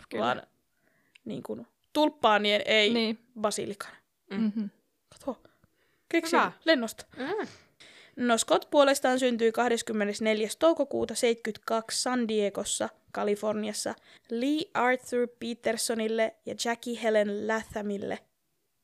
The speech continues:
Speaker 2: Isä omisti tämmöisen laatikkopakkaus-yrityksen. Mä yritin vähän selvittää, mut ilmeisesti siis ne teki suunnilleen sitä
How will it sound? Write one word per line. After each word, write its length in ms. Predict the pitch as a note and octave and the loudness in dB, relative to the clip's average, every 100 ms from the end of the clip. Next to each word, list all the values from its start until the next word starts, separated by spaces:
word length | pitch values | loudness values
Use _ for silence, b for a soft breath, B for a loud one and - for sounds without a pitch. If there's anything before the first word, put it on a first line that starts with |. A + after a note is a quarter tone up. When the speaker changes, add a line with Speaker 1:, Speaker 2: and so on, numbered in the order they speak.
| _ - | _ -4
Speaker 2:
Isä 260 | A#3+ E4+ | 4 6
omisti 300 | D#4 C#4 - _ | 6 4 -2 _
tämmöisen 400 | B3 A#3+ A#3+ - - | 0 2 0 -2 -6
laatikkopakkaus-yrityksen. 1700 | A3 C#4 C5 A#4 - A3+ A3 A3 G#3+ G3+ - A3 G3 - - - A3+ B B _ _ | 2 8 8 6 2 4 4 2 2 2 2 -2 -2 -6 -8 -8 -8 B B _ _
Mä 120 | C4+ | -4
yritin 240 | C4 D#4+ C#4 | 0 0 2
vähän 300 | D#4 D#4+ C#4+ | 2 4 4
selvittää, 440 | C#4 B3+ C4 B3+ | 2 2 0 -2
mut 160 | B3 B3+ | -2 -2
ilmeisesti 560 | C4 D4 F4 F4 - | 0 2 2 2 -2
siis 340 | D4 C4+ C4 - b b b b | -4 -2 -4 -8 b b b b
ne 180 | - B3+ | -2 0
teki 480 | B3+ C4+ B3+ A#3+ A3 | 4 4 4 -2 -2
suunnilleen 580 | B3 A#3 A3 G#3 G3 G3+ | 0 0 2 4 4 4
sitä 320 | G3+ G#3 G3+ | 0 -2 -2